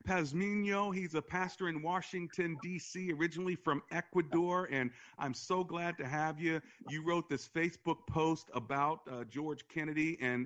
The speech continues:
I mean, George, uh, Floyd and others that have been the, the, the victims of racism, and to hear from a Hispanic perspective. Uh, Pastor Joel, thank you so much for what you wrote on Facebook and for being a part of our show today and our panel.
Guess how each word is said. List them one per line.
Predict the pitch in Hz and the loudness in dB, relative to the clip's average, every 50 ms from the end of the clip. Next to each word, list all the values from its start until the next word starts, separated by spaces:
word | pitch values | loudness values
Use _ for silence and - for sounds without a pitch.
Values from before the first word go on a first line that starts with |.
| - _ - | -4 _ -4
I | 135 143 | -2 0
mean, | 139 135 135 131 120 | 2 2 2 0 0
George, | 117 139 151 151 151 143 - _ - - - _ _ - | -2 -2 -2 0 -2 -2 -4 _ -20 -20 -20 _ _ -6
uh, | 127 123 120 120 120 117 | -2 0 0 2 0 0
Floyd | 117 - - 170 165 165 160 160 170 175 175 170 170 - | -2 -6 -8 -2 0 0 2 2 2 2 2 0 0 0
and | 143 135 127 127 - | -2 -2 -2 -2 -2
others | 143 147 151 151 156 156 151 139 127 | -2 -2 -2 -2 -2 -4 -4 -6 -6
that | 147 139 131 | -8 -8 -6
have | 131 135 131 127 113 131 | -4 -4 -4 -4 -6 -6
been | 143 143 143 139 135 135 131 | -4 -4 -2 -2 -2 -2 -2
the, | 135 131 131 131 127 - 113 113 | 0 0 0 0 -2 -2 -4 -2
the, | 131 131 127 123 123 | 0 2 2 2 2
the | 117 131 123 | 0 0 0
victims | 113 135 147 - - 160 143 143 131 | 0 0 -2 0 2 2 2 2 2
of | - - 131 120 | 0 -2 0 0
racism, | 127 135 139 147 151 - - - 143 135 117 139 131 131 | 2 2 4 4 2 0 2 4 4 4 4 4 2 2
and | 123 120 | 2 2
to | 120 | 0
hear | 110 131 160 160 156 | 0 0 0 0 0
from | - - 156 139 131 | 0 0 0 2 2
a | 127 117 | 2 0
Hispanic | 120 117 117 - - 143 139 147 151 139 - - | 0 -4 -8 -6 -4 0 0 0 0 0 -2 -4
perspective. | 127 120 - - - - 147 151 151 - - - 131 127 123 117 117 - - - - - - - - | -6 -6 -6 -8 -8 -4 -2 -2 -2 -2 -2 2 4 4 4 4 0 -4 -16 -20 -20 -20 -16 -8 -4
Uh, | 120 117 | -4 -2
Pastor | - 160 156 156 147 - 147 131 | 0 2 0 0 0 -2 -6 -6
Joel, | 113 117 143 151 156 151 143 131 - - | -4 -2 -2 0 0 0 0 -2 -2 -4
thank | 165 175 190 - - | -2 -2 -2 -2 -4
you | 156 | -6
so | - - - 170 156 160 160 160 | -6 -4 0 0 2 2 2 0
much | 151 139 139 147 151 143 - - | 0 0 0 0 0 -2 -4 -6
for | - 135 | -4 -2
what | 123 131 147 143 - | 0 0 0 0 0
you | 127 127 123 | -2 -2 -2
wrote | 117 135 143 156 151 | 0 2 2 2 2
on | 139 120 107 | 0 -2 -4
Facebook | - - 147 151 147 - - - 135 131 - 127 | -4 -2 -2 -2 -2 -2 -4 -2 -2 -2 -2 -2
and | 117 - | -6 -4
for | 131 117 | -4 -4
being | 107 135 135 139 131 123 | 0 0 2 2 2 0
a | - | -2
part | - - 139 139 135 123 117 - - - - - _ - | -2 0 2 4 2 2 0 -4 -12 -20 -20 -18 _ -2
of | 123 123 113 120 | 0 0 2 2
our | 120 113 110 | 2 0 0
show | - - - 135 123 117 117 | -2 -6 -4 -2 -2 0 0
today | 113 107 104 110 107 104 | -2 -2 0 0 0 0
and | 101 104 | 2 2
our | 104 101 95 | 2 0 0
panel. | - - 117 107 101 95 90 80 85 - | -2 -6 -6 -4 -4 -4 -6 -8 -10 -14